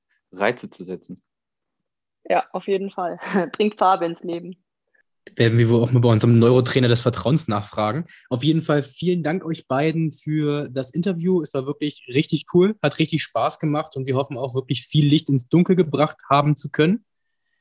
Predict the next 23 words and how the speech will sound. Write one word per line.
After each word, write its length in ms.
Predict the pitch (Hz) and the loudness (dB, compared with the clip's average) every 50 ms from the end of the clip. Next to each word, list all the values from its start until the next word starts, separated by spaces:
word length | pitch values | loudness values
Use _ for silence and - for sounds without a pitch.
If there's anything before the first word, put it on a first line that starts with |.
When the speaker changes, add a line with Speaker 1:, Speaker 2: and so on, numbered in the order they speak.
| _ _ _ _ _ _ | _ _ _ _ _ _
Speaker 3:
Hast 200 | 139 143 - - | -2 0 0 0
du 40 | 165 | 0
noch 100 | 160 147 | 2 2
eine 100 | 160 151 | 0 -2
abschließende 400 | - - 185 170 - 175 160 165 | -2 -2 -4 -2 -2 -4 -6 -4
Frage, 300 | - 147 151 185 185 - | -2 -4 -4 -4 -6 -10
Chris? 240 | - - 220 214 - | -10 -10 -8 -6 -4
Ansonsten 320 | 156 151 147 147 - 151 | -2 -2 -2 -2 -2 -4
möchte 140 | 151 147 147 | -6 -6 -6
ich 40 | - | -4
es 40 | 147 | -4
einmal 180 | 143 143 - | -2 -2 -4
abmoderieren. 680 | - - - 165 170 170 165 170 175 185 196 196 - _ _ _ _ _ _ _ | -6 -4 -2 0 2 2 2 2 2 0 0 -2 -6 _ _ _ _ _ _ _
Speaker 1:
I'm 180 | 113 107 104 | -4 -2 -2
out. 300 | - 95 92 85 - - - _ _ _ _ _ _ _ _ _ _ _ _ _ _ _ _ _ _ _ _ | 0 -2 -2 -4 -6 -12 -18 _ _ _ _ _ _ _ _ _ _ _ _ _ _ _ _ _ _ _ _
Speaker 3:
Super. 540 | 113 107 101 98 104 107 104 104 92 87 - - - _ _ | -12 -10 -8 -6 -6 -6 -6 -6 -8 -8 -10 -16 -20 _ _
Dann 220 | - 143 160 165 160 | 2 4 4 4 2
folgt 460 | - - - - 170 190 190 190 - | 0 -2 0 2 2 2 2 0 0
uns 220 | 175 175 170 - | 0 0 0 0
auf 100 | 131 120 | -2 -2
Spotify, 800 | 120 - - - 185 180 185 180 165 - 160 151 147 151 151 151 - | -4 -4 -2 -2 0 0 0 0 -2 -2 -2 0 0 0 0 -2 -4
iTunes, 920 | 127 139 156 151 - - 160 151 147 143 143 147 147 139 - - - - 123 | -4 -6 -6 -6 -6 -6 -4 -2 -2 -2 -2 -2 -4 -4 -6 -10 -10 -6 -4
ähm, 540 | 120 120 120 120 120 117 117 117 117 120 | -2 -2 0 0 0 -2 -2 -4 -4 -6